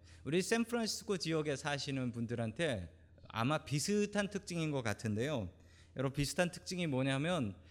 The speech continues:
이쪽 지역이 관광지로 인기가 아주 높다는 사실과 함께, 그리고 여러분들 사시는 집에 여유가 별로 없으시다는 것입니다.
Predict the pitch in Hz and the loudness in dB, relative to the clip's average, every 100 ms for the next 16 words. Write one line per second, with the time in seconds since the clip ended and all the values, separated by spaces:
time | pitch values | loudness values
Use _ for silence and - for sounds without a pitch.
0 | - - 127 196 - 196 175 160 - 123 | -14 -6 0 0 2 2 4 2 -4 -2
1 | 143 165 165 151 165 135 135 160 143 - | 2 2 2 0 2 2 2 -2 -4 -6
2 | 202 - 202 233 185 135 156 139 127 123 | -8 -2 0 4 4 4 4 4 4 2
3 | 110 113 104 101 101 87 95 127 113 90 | 2 0 2 2 2 2 4 4 4 2
4 | - - - - - - 135 139 190 185 | -6 -20 -20 -20 -20 -8 -2 2 2 2
5 | - - 117 131 160 170 170 165 165 180 | -4 -8 0 2 2 -2 2 0 2 0
6 | 170 123 113 170 135 95 98 104 110 139 | 0 -2 0 2 2 0 -2 0 2 2
7 | 165 - 120 120 120 92 - 143 - 123 | -2 -2 -4 0 0 -2 -4 -4 0 2
8 | 107 98 92 98 - - 113 98 87 80 | 2 2 0 -2 -2 -4 -2 0 0 -4